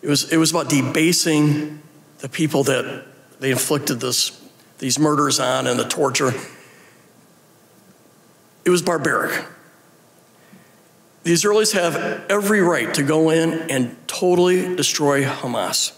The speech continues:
which means they gotta totally take the Gaza Strip, right? It means they need to kill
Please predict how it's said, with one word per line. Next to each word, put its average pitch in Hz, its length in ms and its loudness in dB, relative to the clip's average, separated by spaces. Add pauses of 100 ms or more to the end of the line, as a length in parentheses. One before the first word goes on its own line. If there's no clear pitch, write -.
(140)
which 147 180 -4
means 180 420 2
they 165 100 0
gotta 165 240 0
totally 175 500 4
take - 840 -6
the 135 80 -6
Gaza 127 320 -2
Strip, 113 240 0 (800)
right? 143 200 0 (2250)
It 214 80 0
means 254 400 2
they 202 160 2
need 208 160 2
to 196 60 2
kill 214 320 2